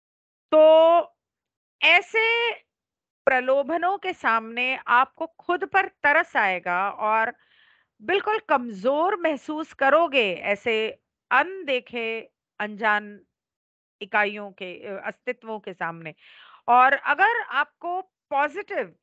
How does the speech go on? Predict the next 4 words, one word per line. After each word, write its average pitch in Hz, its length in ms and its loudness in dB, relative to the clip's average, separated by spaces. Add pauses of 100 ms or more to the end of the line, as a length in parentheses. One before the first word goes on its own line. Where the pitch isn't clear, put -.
(460)
अ, 208 560 -6
सकारात्मक 285 1080 -2 (400)
ऊर्जाओं 262 500 -2
को 240 480 -8